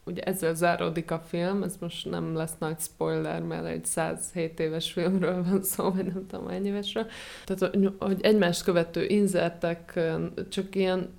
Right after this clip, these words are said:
tényleg szóközhasználattal nagyon hatásosan fokozzák a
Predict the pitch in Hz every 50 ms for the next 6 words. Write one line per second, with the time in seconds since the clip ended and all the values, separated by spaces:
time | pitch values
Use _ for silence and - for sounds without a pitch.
0 | - - - 185 170 170 175 - - - 214 190 196 - 175 165 165 - 185 175
1 | 170 - - 165 160 160 160 175 170 - - - 175 175 170 175 185 196 190 -
2 | - - - 196 196 202 196 190 - - 156 160 165 175 175 - 165 165 170 -
3 | - 175 160 - 170 160 165 165 170 175 165 165 - 170 160 160 160 160 160 156
4 | 160 170 165 - - 165 165 165 160 165 165 165